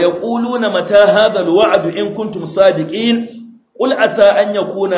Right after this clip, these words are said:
radifa lakum ba'du alladhi tasta'jilun." Kuma suna cewa, "Yaushe ne wannan alƙawarin na alkiyama in kun kasance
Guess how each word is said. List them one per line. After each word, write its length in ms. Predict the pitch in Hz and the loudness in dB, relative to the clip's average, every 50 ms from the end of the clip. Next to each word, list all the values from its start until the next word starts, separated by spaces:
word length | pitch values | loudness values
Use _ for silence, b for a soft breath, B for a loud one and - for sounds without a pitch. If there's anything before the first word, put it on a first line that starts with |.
| 170 | 0
radifa 400 | 180 208 196 190 190 180 - 175 165 - | 0 0 0 -2 -4 -4 -2 0 2 2
lakum 400 | 202 202 - 185 170 156 151 - | 2 0 0 -4 -6 -6 -4 -2
ba'du 400 | 220 226 - 226 196 196 185 170 | -2 0 0 -2 -2 -2 -6 -4
alladhi 320 | 165 156 151 175 175 151 | -4 -4 -4 -4 -8 -8
tasta'jilun." 800 | 156 151 - - 139 120 120 113 117 117 120 117 - - - - _ _ _ _ _ _ _ _ _ _ _ _ _ _ _ _ _ _ _ _ | -8 -10 -8 -8 -10 -10 -10 -12 -12 -12 -12 -12 -14 -18 -20 -20 _ _ _ _ _ _ _ _ _ _ _ _ _ _ _ _ _ _ _ _
Kuma 300 | - 165 175 185 175 - | -12 -6 -6 -6 -6 -6
suna 240 | 208 202 185 170 160 | -6 -4 -2 -2 -4
cewa, 480 | 160 - 175 175 170 165 165 165 165 | -4 -2 -2 0 0 2 2 4 4
"Yaushe 400 | 160 160 151 156 156 165 175 196 202 | 2 2 0 -2 -4 -4 -2 -2 -2
ne 140 | 202 190 175 | -2 -2 -2
wannan 320 | 175 180 185 185 185 165 | -2 -2 -2 -2 -4 -4
alƙawarin 560 | - 143 156 156 160 175 185 180 170 170 170 | -4 -6 -6 -2 -2 0 0 0 0 -2 -4
na 80 | 170 175 - | -6 -4 -4
alkiyama 560 | 147 156 - - 131 165 175 175 170 165 151 - - | -4 -6 -6 -8 -2 -2 0 0 0 -2 -4 -4 -4
in 80 | 165 165 - | -8 -8 -8
kun 120 | 165 165 | -10 -8
kasance 400 | 156 165 - 160 151 151 - - | -6 -8 -6 -6 -8 -10 -8 -8